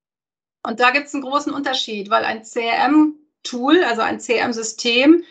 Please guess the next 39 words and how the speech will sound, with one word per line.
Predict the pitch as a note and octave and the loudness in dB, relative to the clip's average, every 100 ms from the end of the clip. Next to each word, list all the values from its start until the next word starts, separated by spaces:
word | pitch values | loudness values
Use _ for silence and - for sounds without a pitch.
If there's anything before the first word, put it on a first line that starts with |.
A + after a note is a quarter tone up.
| _ - | _ 4
beinhaltet | A3 D4+ D4 C#4 C4 B3+ - | 4 6 6 6 4 -4 -6
eben | - A#3 A3+ | -12 -10 -6
eine | A3 - | -6 2
umfassende | D#4 F4+ D4 C#4 B3 B3 | 4 4 2 0 -6 -6
Kundendatenbank | D4+ C#4 A#3 G#3+ G#3 A3 G3 G3 A#3 D4 _ _ _ - | -6 -6 -4 -2 -2 -4 -4 -4 -4 -8 _ _ _ -8
und | A#3+ - | -8 0
kann | C4+ C4 B3 | 0 2 -2
Marketing, | A3 A3+ D#4 D4+ C#4+ C4 | 4 4 4 -2 -6 -8
Sales | B3+ A#3 B3+ C4 | -6 -4 -4 -4
und | A3+ G#3+ | -14 -6
Service | A#3+ C4+ B3 G#3+ | 2 2 2 -6
auch | - | -6
abdecken. | - - - - - - _ _ _ | -6 -8 -10 -14 -14 -20 _ _ _
Und | - A3+ | -4 2
Marketing | A#3+ C4+ C#4+ | 4 2 -2
Automation | A#3+ A#3+ A#3+ B3 E4 C#4+ | -6 -6 -6 -2 0 0
ist | |
eigentlich | - B3 B3+ | -2 -4 -4
dann | C4 - | -6 -2
eher | B3 C4 | 0 2
der | B3 | 0
Marketingbereich | A#3 B3+ D#4 D#4 A#3+ A3 G#3 F#3+ G3+ B3+ - | 4 4 4 -2 -8 -8 -2 -2 -2 -4 -8
und, | A#3+ A3+ - | -10 -10 -8
ähm, | G#3+ G#3+ A3 A3+ | -4 -2 -2 0
hat | B3 B3 | 0 2
abgespeckte | C4 D#4 - B3+ B3 A#3 A3 | 0 0 -4 -4 -4 -6 -2
Varianten | A3 G#3+ G#3+ A#3+ B3+ | -2 -2 -2 -2 -4
einer | A3+ G#3+ | -4 -6
Kundendatenbank. | G#3 A#3 G#3+ G3+ G3 G3+ G3 G3 A#3+ | -8 -8 -6 0 0 0 -2 -4 -4
Und | G#3 | -2
oftmals | A3 - B3+ A#3+ - | 0 2 2 0 2
reicht | G#3+ - | 0 0
es | B3+ | -4
auch | - B3+ B3+ | 2 2 2
bei | G#3+ | -6
vielen | - B3 C#4 | -6 -8 -6
schon | C4+ A#3 | -6 -2
mal | G#3 G#3 | -2 4
aus, | A#3+ G3 F#3 - _ | 4 2 -2 -12 _